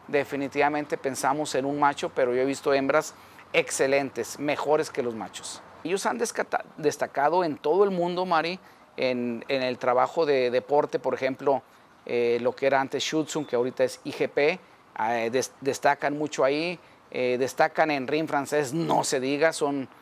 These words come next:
son los reyes ahí en el ring, o en cualquier tipo de deporte de ring, que son ring belga, mondio ring, ring, eh, cualquier tipo de deporte de esos, ellos destacan mucho por su versatilidad, agilidad, obediencia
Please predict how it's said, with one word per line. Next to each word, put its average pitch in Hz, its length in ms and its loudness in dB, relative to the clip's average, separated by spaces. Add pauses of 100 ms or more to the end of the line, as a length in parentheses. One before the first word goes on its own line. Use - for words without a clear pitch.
(120)
son 135 300 -4
los - 680 -4 (200)
reyes 147 480 2
ahí 127 180 0
en 139 100 -2
el 135 120 -4
ring, 147 300 -2 (260)
o 147 100 0
en 151 80 -2
cualquier 156 360 2
tipo 175 320 -2
de 147 120 4
deporte 139 480 0
de 143 120 2
ring, 147 340 0 (320)
que 131 100 -4
son 143 220 0
ring 147 240 0
belga, 139 640 4 (220)
mondio 143 360 2
ring, 143 400 0 (380)
ring, 143 320 0
eh, 123 460 0
cualquier 208 380 4
tipo 196 260 0
de 165 60 8
deporte 160 400 2
de 165 60 2
esos, 165 280 -4
ellos 175 240 2
destacan 156 460 -2
mucho 165 360 -2 (520)
por 151 140 4
su 160 120 -6
versatilidad, 143 720 2
agilidad, 151 600 2 (220)
obediencia 170 720 2